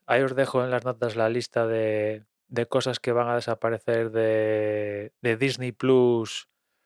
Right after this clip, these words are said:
barra, barra Hulu. Y bueno, si teníais pensado ver Willow, por ejemplo, pues estáis ante los últimos días para poder, para poder verla. Lo que no sé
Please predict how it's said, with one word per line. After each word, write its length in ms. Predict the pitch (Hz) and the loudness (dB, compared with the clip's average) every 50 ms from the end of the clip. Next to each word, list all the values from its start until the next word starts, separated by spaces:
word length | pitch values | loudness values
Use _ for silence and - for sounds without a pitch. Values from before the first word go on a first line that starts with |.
| _ _ _ _ _ | _ _ _ _ _
barra, 720 | - 117 117 117 117 120 117 117 117 117 117 113 113 117 | -2 0 0 0 0 0 0 2 2 0 0 0 0 0
barra 300 | 113 113 120 117 117 110 - | 0 2 2 2 2 0 0
Hulu. 360 | - 156 170 175 185 196 196 | 2 2 2 2 2 2 2
Y 260 | 156 123 113 107 104 107 | 2 2 0 0 -2 -2
bueno, 360 | 104 113 123 120 113 113 _ _ | -2 -2 -2 -2 -2 -8 _ _
si 180 | - - 123 | -6 -6 -4
teníais 380 | - 117 110 113 123 127 127 - | -4 -4 -6 -6 -6 -6 -8 -8
pensado 1600 | - 123 127 117 - - 123 123 120 117 120 117 117 117 117 113 113 113 113 113 110 110 107 107 107 107 107 107 107 107 110 110 110 | -8 -8 -8 -4 0 2 2 2 2 2 2 2 4 4 4 2 2 2 2 2 2 0 0 0 -2 -4 -4 -4 -4 -4 -6 -6 -2
ver 400 | 113 120 127 123 123 123 117 120 | 2 4 4 6 6 4 4 2
Willow, 380 | 117 123 147 147 156 156 160 - | 2 2 2 2 2 2 2 2
por 140 | - 120 | 2 2
ejemplo, 420 | 120 - - 139 135 - 160 160 147 | 2 2 -2 -2 0 0 -2 0 2
pues 640 | - 123 110 107 104 104 101 101 101 98 95 - - - | 2 2 4 4 4 2 0 0 -2 -2 -4 -6 -10 -12
estáis 420 | - - - - 117 120 123 - - | -12 -4 0 2 2 2 2 -2 -4
ante 300 | 123 123 117 - - 110 | -4 -4 -4 -4 -4 -4
los 160 | 113 110 - | -4 -4 -4
últimos 480 | 123 120 - - 123 120 123 123 - 113 | -6 -6 -4 -4 -4 -4 -4 -8 -6 -2
días 220 | 123 127 135 131 | 0 0 0 0
para 240 | - - 117 110 104 | 0 0 0 0 0
poder, 1080 | - 104 101 104 110 110 110 107 104 104 104 101 101 101 104 104 101 98 95 98 95 - _ _ _ _ _ _ _ _ _ - | 0 0 0 2 2 2 2 2 2 2 2 0 0 0 -2 -4 -4 -6 -10 -14 -14 -14 _ _ _ _ _ _ _ _ _ -2
para 180 | - 104 101 | -2 -2 0
poder 340 | - - 107 107 113 117 110 | 0 2 2 2 2 0 0
verla. 480 | 98 104 107 104 98 95 92 90 - _ _ _ _ _ _ _ _ _ | 2 2 2 2 2 -2 -8 -8 -12 _ _ _ _ _ _ _ _ _
Lo 140 | - 147 127 | -2 0 0
que 120 | - 123 120 | 2 2 0
no 120 | 147 175 | 0 -2
sé 460 | - - - - 135 147 170 196 - | -4 -2 0 2 4 4 2 2 -2